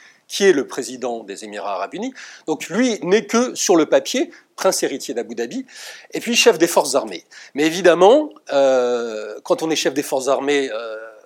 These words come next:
dans, dans un pays comme les Émirats, ça vous met quand même en position de force pour,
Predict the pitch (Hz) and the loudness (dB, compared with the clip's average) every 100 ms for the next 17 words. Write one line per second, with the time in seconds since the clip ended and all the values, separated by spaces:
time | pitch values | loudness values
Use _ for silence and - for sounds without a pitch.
0 | - _ 131 123 120 107 107 104 113 98 | -20 _ _ -6 -4 -6 -10 -12 -10 -12
1 | 117 117 - 104 104 113 113 156 196 - | -10 -12 -12 -12 -12 -8 2 4 4 2
2 | - 127 120 131 135 131 127 113 127 120 | 0 -2 0 -2 -2 -4 -6 -8 -10 -10
3 | - 131 - - - - - 127 113 | -10 -10 2 4 4 -4 -10 -8 -6